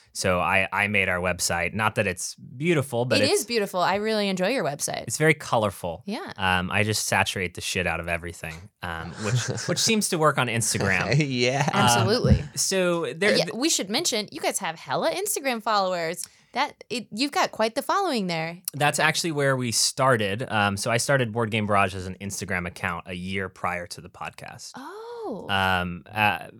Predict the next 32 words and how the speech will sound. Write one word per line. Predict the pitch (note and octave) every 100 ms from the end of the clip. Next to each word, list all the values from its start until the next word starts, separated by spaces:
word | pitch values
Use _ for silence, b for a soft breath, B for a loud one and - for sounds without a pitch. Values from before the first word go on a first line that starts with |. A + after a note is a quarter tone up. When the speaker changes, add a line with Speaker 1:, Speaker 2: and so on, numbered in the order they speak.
| -
Speaker 1:
mostly | C#3+ D#3+ G3+ A3+ - G3
I | D#3+
thought | C#3+ D3
I | C3+
could | B2
maybe | A#2 A#2 A2
get | G#2 G2
free | - A2
games | G#2 G#2 G#2+
from | A2+
publishers, | G2+ G#2 A2 A2 C3 C#3+ C3+
but | A2+
also | G2+ G2+ A2 G2 F#2+ F#2 D#2 F#2 -
upped | G#2+ - -
the |
photography | - G#2 G#2+ G2 F#2+ -
game. | F#2 F#2 F#2 F#2+
I | F#2
had | F#2+
fun | - F2 E2+ F2 E2+ _
kind | - F2+
of | F2
just | F#2+ -
goofing | E2 E2+
around | E2 E2+
with | E2+ -
it. | - _ _ _ -
Speaker 2:
Oh, | A3 F#3
very | F#3+ A#3
cool. | G#3 - - D#3+ _ B B B B -
Uh, | G#3 G3 F#3
so, | - B3 G#3+ G3+ G3 G3